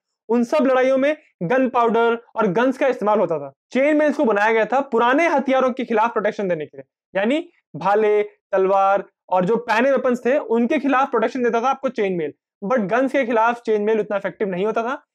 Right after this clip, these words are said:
इसीलिए चेन मेल का इस्तेमाल धीरे धीरे बंद हो गया। और अब बात यह आ जाती है कि चेन मेल देखने से तो एक सिर्फ मेटल की जाली सी लगती है, तो ये किसी वॉरियर को प्रोटेक्शन कैसे देती है?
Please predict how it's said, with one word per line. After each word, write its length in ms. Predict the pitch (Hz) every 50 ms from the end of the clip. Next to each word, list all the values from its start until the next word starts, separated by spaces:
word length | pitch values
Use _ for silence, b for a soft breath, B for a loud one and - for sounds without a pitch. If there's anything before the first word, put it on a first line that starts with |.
| _ -
इसीलिए 320 | 220 202 - 285 294 302
चेन 220 | 294 277 247 240 240
मेल 140 | 247 247
का 100 | 214 240
इस्तेमाल 260 | 220 - 196 208 233 254
धीरे 200 | 190 220 190 196
धीरे 160 | 202 226 247
बंद 220 | 180 185 175 160
हो 60 | 147
गया। 140 | 131 _ _ _ _ -
और 100 | 208 240
अब 180 | 262 220 180 151
बात 340 | 190 190 233 269 285 269
यह 80 | 294 277
आ 20 |
जाती 300 | 233 220 208 196 - 226
है 200 | 214 196 202 254
कि 160 | 247 - 262 247
चेन 380 | 254 - 208 214 240 269 269
मेल 180 | 254 254 254 285
देखने 340 | 220 185 185 175 180 220 233
से 60 | 277
तो 100 | 240 294
एक 100 | 277 277
सिर्फ 240 | - 277 277 - - _ -
मेटल 360 | 185 180 196 190 196 254 269 240
की 100 | 285 254
जाली 320 | 185 196 180 185 220 247
सी 100 | 240 285
लगती 280 | 247 196 - - 240 240
है, 80 | 240 240 - _ _ _ _ _ _ _ _ -
तो 80 | - 240
ये 260 | 233 214 254 285 330
किसी 420 | 330 330 285 277 - 302 302 311 294 - _ _ _ _ _ _ -
वॉरियर 360 | 175 175 175 202 214 262 277 277
को 200 | 285 - 226 208
प्रोटेक्शन 380 | - 214 190 208 208 - 320
कैसे 140 | 330 349 262
देती 260 | 196 180 160 - -
है? 100 | 143 135